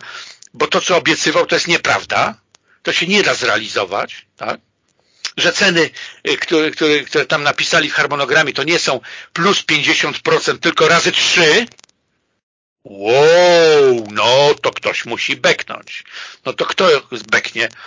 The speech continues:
No Władimir Władimirowicz, bo najpierw napiszemy w gazecie, że zamknął dostawy gazu. Z-, zamknął po, po zerwaniu kontraktu, tak? <laughs> To wszystko prawda. No dobrze,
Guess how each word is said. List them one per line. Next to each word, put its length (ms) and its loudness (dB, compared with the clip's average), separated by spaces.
No 160 -6
Władimir 560 -2
Władimirowicz, 800 -2
bo 120 -6
najpierw 300 -4
napiszemy 440 -4
w 40 -14
gazecie, 400 -2
że 140 -2
zamknął 380 -2
dostawy 420 -2
gazu. 420 -4
Z-, 720 -16
zamknął 420 0
po, 180 -8
po 180 -2
zerwaniu 440 0
kontraktu, 600 -4
tak? 260 2
<laughs> 100 2
To 160 0
wszystko 360 -2
prawda. 480 0
No 100 2
dobrze, 340 0